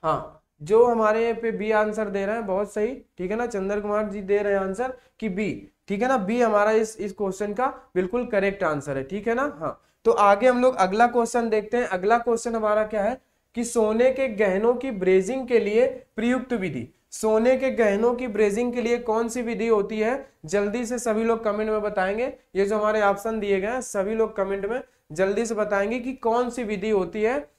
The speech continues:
जिसे क्या करते हैं, सोने के गहनों की ब्रेजिंग के लिए उपयोग किया जाता है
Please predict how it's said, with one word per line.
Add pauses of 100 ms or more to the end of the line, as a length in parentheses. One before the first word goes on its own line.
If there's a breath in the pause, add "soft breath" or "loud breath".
(200)
जिसे
क्या
करते
हैं,
सोने
के
गहनों
की
ब्रेजिंग
के
लिए (260 loud breath)
उपयोग
किया
जाता
है